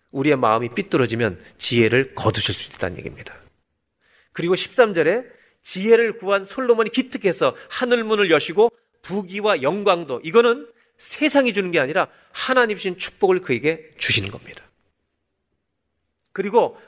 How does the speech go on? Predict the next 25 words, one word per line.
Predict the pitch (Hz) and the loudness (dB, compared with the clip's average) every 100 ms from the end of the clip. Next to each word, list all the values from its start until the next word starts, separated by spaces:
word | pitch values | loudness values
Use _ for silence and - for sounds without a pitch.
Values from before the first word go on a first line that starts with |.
| _ | _
여러분 | 165 175 180 | -2 0 -2
잘 | 170 156 | -2 -2
아는 | 147 143 | -2 -6
대로 | 117 143 233 _ _ _ _ _ _ _ _ _ | -8 -10 -12 _ _ _ _ _ _ _ _ _
아기 | - 147 185 | -2 0 0
때문에 | 214 196 185 170 | 0 0 2 0
어머니 | 131 160 151 | 2 2 0
둘이 | 147 127 | 2 2
와서 | 120 | 2
재판을 | 123 117 - 117 104 | 0 -4 -4 -6 -4
요구하는데 | 90 85 78 82 | -6 -10 -12 -8
그때 | 160 - 131 92 - _ - | -6 -2 -4 -4 -14 _ -2
"애기 | 123 135 | -2 0
잘라라, | - 180 131 113 | 0 0 -2 -2
반 | 139 147 | -2 0
잘라서 | 151 135 | -2 0
나눠 | 127 107 | -2 0
가져라." | 101 95 - 87 - _ _ _ _ _ _ | -2 -4 -6 -10 -16 _ _ _ _ _ _
그때 | - 139 | -6 -6
친어머니가 | - - 247 208 147 151 131 160 202 _ _ _ _ _ | -2 -2 -2 0 2 2 2 0 -2 _ _ _ _ _
울면서 | 151 175 151 139 - _ _ _ _ _ _ 107 | -2 0 0 -2 -10 _ _ _ _ _ _ -4
아닙니다, | 117 104 95 82 78 _ _ | -2 -2 -4 -6 -8 _ _
제가 | - 127 | -2 0
거짓말했습니다라고 | 131 147 165 160 170 156 156 147 151 - - - | 2 2 2 0 -2 -4 -2 0 -4 -6 -20 -6
고백하자 | 127 139 - 113 147 | 2 2 0 -4 -4